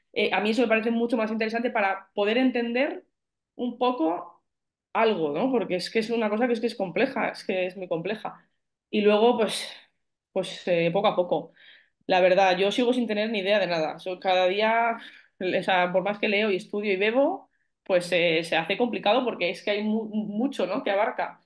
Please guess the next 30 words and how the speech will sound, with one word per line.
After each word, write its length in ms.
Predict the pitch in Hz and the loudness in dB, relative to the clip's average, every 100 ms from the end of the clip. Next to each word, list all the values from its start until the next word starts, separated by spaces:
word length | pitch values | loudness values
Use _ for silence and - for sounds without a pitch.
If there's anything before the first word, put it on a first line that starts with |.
| _ _ | _ _
Entonces, 520 | 202 202 208 208 254 247 | -6 -2 -2 2 2 2
para 240 | 214 190 | 2 2
mí, 240 | 214 240 214 | 2 -2 -4
ese, 560 | 220 254 220 - 190 185 | -2 0 0 -2 -4 -4
eh, 40 | - 180 | -8 0
tengo 140 | 226 | 2
amigos 320 | 247 220 185 | 2 2 0
que 160 | 190 185 | 2 0
este 180 | 180 220 | 2 -2
año 120 | 190 | -2
están 180 | 180 202 | -4 -8
estudiando, 420 | 214 214 208 196 202 | -2 -2 -2 -4 -4
eh, 180 | 202 | -2
el 100 | 196 | -4
curso 160 | 220 208 | -4 -6
de 60 | 202 | -4
sumiller 500 | 208 196 220 311 _ _ _ _ - - - | -4 -2 -4 -4 _ _ _ _ -20 -14 -8
y 200 | 202 185 180 | -6 -4 2
les 140 | 180 175 | 2 2
he 60 | |
dicho, 380 | 196 202 180 - - _ _ _ | -2 0 -2 -2 -14 _ _ _
"Iros 320 | 240 302 - | 2 4 4
a 100 | 214 | 2
por 140 | 196 185 | 4 6
el 80 | |
Atlas". 460 | 190 180 165 160 - | 4 4 0 0 -4
O 40 | |
sea, 120 | 196 180 | 0 2
lo 140 | 185 | 2
primero, 600 | 190 196 220 262 370 - | 2 0 0 0 -4 -8